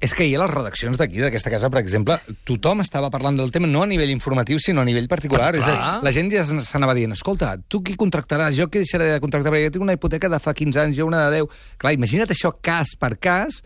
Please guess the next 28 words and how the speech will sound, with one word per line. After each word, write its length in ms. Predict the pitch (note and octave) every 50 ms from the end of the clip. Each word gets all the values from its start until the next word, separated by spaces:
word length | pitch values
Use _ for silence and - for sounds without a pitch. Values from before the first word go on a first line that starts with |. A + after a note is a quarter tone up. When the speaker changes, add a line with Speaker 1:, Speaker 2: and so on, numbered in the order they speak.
| - - - - - -
Speaker 1:
a 60 | - G#2+
nivell 220 | A2 G#2 A#2 B2
econòmic 320 | C#3 C#3 C3+ B2 C3 D#3 D#3+
és 80 | D#3
una 220 | F#3+ A#3 G3+ D#3+ B2
bestiesa. 800 | G#2 G#2 G#2 G#2 - - - - - - F3+ A3+ G3+ C#3 - D3
Speaker 2:
Per, 160 | G#2 F2+ F2
per 160 | - D3 C#3 C#3+
tant, 220 | D#3+ F3 C#3+ B2 - -
per 140 | D3+ D3+ D#3
or-, 160 | D#3 D#3 D#3 D#3+ -
per 140 | E3+ D#3+ D#3+
orientar 560 | E3 D#3+ D#3+ D#3 C#3+ C3+ - F#3+ G#3 G#3 G3 - G#3
als 160 | C#3+ D3+ D#3
nostres 300 | F3 F3 - F#3+ E3 C3+ E3+
oients, 240 | E3 D#3+ E3 F3+ F#3+
Speaker 1:
Sisplau, 440 | F3 C#3+ - D#3+ F3+ D3+ B2 A2+ G#2+
Speaker 2:
que 80 | G3
jo 0 | G3
crec 80 | F3
Speaker 1:
sí, 80 | D#3+ D3
Speaker 2:
que 80 | D#3+
en 80 | D#3 D#3
Speaker 1:
perquè 160 | D3 B2 -
Speaker 2:
aquest 80 | C3+ C3+
Speaker 1:
ara 140 | E3 G3+ F#3+
amb 20 |
Speaker 2:
moment 80 | E3